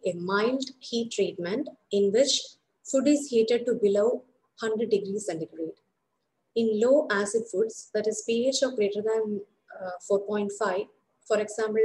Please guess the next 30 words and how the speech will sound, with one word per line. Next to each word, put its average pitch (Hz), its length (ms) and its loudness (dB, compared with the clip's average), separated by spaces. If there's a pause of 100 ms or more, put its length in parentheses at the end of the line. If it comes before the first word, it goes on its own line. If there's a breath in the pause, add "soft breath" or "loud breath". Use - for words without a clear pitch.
we 208 140 0
can 202 180 -4
take 208 240 -2
milk, 196 320 0 (800)
it 226 140 4
is 214 180 2
used 262 340 2
to 269 300 4
minimize 202 680 0 (100)
possible 233 560 2
health 220 240 2 (100)
hazards 185 600 -4 (280)
from 196 340 -2
pathogenic 233 560 -2
microorganisms 190 1200 -4 (420)
and 214 260 0
to - 220 4
extend 294 480 0
the 285 80 4
shelf 226 420 2
life 254 340 0
of 190 140 2 (100)
foods 240 560 2
for 196 140 0
several 220 500 2
days. 151 360 0 (1080)
In 220 220 4
acidic, 254 520 2
uh, 185 200 2 (120)
foods, - 520 -2